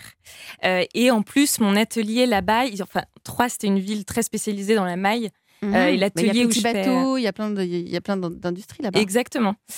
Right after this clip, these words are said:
Speaker 1: Euh, et le, l'atelier où je fais produire, euh, ils tricotent et ils teignent eux-mêmes leur tissu. Euh, parce que nous, en fait, pour les, pour les bodys qu'on, qu'on fait, donc on fait essentiellement du prêt-à-porter. Mais on a commencé aussi à se diversifier. On a sorti un premier body lingerie,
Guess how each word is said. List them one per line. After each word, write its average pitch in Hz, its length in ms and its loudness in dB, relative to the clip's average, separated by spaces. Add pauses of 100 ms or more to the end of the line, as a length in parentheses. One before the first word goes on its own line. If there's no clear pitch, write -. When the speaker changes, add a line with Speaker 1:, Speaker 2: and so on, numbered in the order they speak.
(180)
Speaker 1:
Euh, 196 80 6
et 185 160 0
le, 180 320 -2
l'atelier 226 560 0
où 247 60 0
je - 120 -4
fais 190 120 0
produire, 220 580 -2 (100)
euh, 190 40 0
ils 190 120 -4
tricotent 240 520 -2
et 208 60 -2
ils 185 60 -6
teignent 233 340 4
eux-mêmes 208 220 4
leur 196 140 0
tissu. - 400 -4 (400)
Euh, 175 140 2
parce - 160 -8
que 208 80 2
nous, 226 180 6
en 202 80 2
fait, 233 300 -4
pour - 100 -8
les, 170 240 -2
pour - 180 -10
les 165 120 -2
bodys 190 340 -2
qu'on, 170 220 -2
qu'on 196 160 0
fait, 247 160 2
donc 196 180 2
on - 20 -20
fait - 180 0
essentiellement 214 520 0
du 196 100 -4
prêt-à-porter. 196 640 -4 (380)
Mais 202 80 2
on 190 60 4
a 185 60 2
commencé 202 440 2
aussi 226 280 2
à 220 80 4
se 190 60 -2
diversifier. 196 640 0
On 220 80 4
a 185 80 2
sorti 175 240 -6
un 175 80 -2
premier 185 280 -2
body 180 240 -4
lingerie, 202 500 0